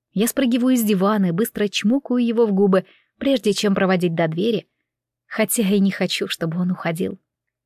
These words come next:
Прислонившись к дверному косяку, я тереблю волосы, как влюбленный подросток. "Значит, увидимся через пару часов, чемпион?" Я подмигиваю.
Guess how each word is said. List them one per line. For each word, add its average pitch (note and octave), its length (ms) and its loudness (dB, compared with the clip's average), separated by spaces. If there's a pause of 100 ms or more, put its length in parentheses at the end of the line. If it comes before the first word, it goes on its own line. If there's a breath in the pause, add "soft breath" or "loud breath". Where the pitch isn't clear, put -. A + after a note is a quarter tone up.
(640)
Прислонившись B3 640 0
к G#3+ 100 0
дверному B3 460 4
косяку, A#3+ 440 -2
я A3 180 2
тереблю G#3+ 340 0
волосы, G#3+ 480 2
как F#3+ 260 -4
влюбленный A#3 480 2
подросток. G#3 760 0 (1000)
"Значит, A3 400 2
увидимся A#3 500 2
через A#3 320 0 (120)
пару A#3+ 240 0
часов, C#4+ 320 -2
чемпион?" G3 500 0 (460 soft breath)
Я G3+ 180 0
подмигиваю. G3 800 2